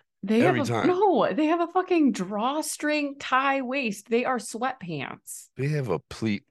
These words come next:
Speaker 2: and a fucking
Speaker 1: Don't tempt me. If I could wear
Speaker 2: crease.
Speaker 1: those
Speaker 2: They got a
Speaker 1: motherfuckers
Speaker 2: crease
Speaker 1: to,
Speaker 2: down the
Speaker 1: if,
Speaker 2: fucking <laughs>
Speaker 1: if I could
Speaker 2: front of
Speaker 1: wear those
Speaker 2: them.
Speaker 1: motherfuckers to work, I would. Are you kidding me? They're the comfiest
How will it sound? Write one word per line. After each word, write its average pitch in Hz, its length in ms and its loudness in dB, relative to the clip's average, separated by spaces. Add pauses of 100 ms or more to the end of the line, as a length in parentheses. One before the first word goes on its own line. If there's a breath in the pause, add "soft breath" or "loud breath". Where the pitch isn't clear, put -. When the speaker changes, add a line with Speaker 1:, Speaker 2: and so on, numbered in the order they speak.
(180)
Speaker 2:
and 85 160 0
a 69 60 -2 (160)
fucking 85 460 -2 (260 soft breath)
Speaker 1:
Don't 349 260 2
tempt 320 260 0
me. 214 140 2
If 190 140 -2
I 269 100 2
could 302 140 -2
wear 277 140 4
Speaker 2:
crease. 277 100 4
Speaker 1:
those 285 200 2
Speaker 2:
They 294 140 4
got 302 140 6
a - 80 6
Speaker 1:
motherfuckers 294 120 -2
Speaker 2:
crease 220 220 4
Speaker 1:
to, - 60 -4
Speaker 2:
down 107 220 2
the 104 60 0
Speaker 1:
if, - 60 -6
Speaker 2:
fucking 131 520 2
<laughs> - 20 -4
Speaker 1:
if 330 180 -2
I 320 120 6
could 466 180 6
Speaker 2:
front - 20 2
of 415 60 4
Speaker 1:
wear 427 140 4
those 427 180 2
Speaker 2:
them. 415 80 2
Speaker 1:
motherfuckers 415 640 2
to 370 80 0
work, 415 320 0
I 370 120 2 (420)
would. 247 140 -6 (120)
Are 277 120 2
you 370 220 -6
kidding 427 340 -6
me? 440 260 -4 (1080)
They're 403 160 -4
the 339 80 -12
comfiest 415 640 -8